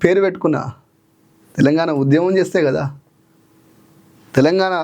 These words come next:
పోరాటం చేస్తే కదా తెలిసేది ఆ పేరుకున్నటువంటి బలము, ఆ పేరు పలుకుతుంటే వచ్చే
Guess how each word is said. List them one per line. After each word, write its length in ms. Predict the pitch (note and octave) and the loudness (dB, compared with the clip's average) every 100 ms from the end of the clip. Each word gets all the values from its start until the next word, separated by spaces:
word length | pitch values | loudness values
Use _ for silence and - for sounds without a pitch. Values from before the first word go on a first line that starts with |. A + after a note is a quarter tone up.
| - _ _ | -8 _ _
పోరాటం 380 | E3 F3+ G3 G3+ F#3 | 2 4 2 2 2
చేస్తే 260 | F3+ - F3+ C#3 | 0 0 0 2
కదా 120 | C#3+ C#3+ - | 0 -4 -4
తెలిసేది 380 | - C#3 C#3 C3 - _ - | -2 0 -2 -4 -10 _ -2
ఆ 20 | C3+ B2+ - _ - - | 0 -4 -10 _ -2 0
పేరుకున్నటువంటి 720 | E3+ F3+ F3+ E3+ E3 D#3 D#3 C3+ C3 C3+ | 2 2 0 0 0 0 0 -2 0 2
బలము, 320 | C#3 D3+ D#3+ F#3+ _ _ _ _ D3 | 2 0 -2 -6 _ _ _ _ -2
ఆ 40 | D3+ C#3+ - | -2 -4 0
పేరు 200 | D#3+ F#3+ E3+ E3+ | 2 2 0 0
పలుకుతుంటే 540 | F3 F#3 F#3+ E3+ F3+ E3 | 0 0 -2 0 0 -2
వచ్చే 260 | D#3 D#3+ | -2 -2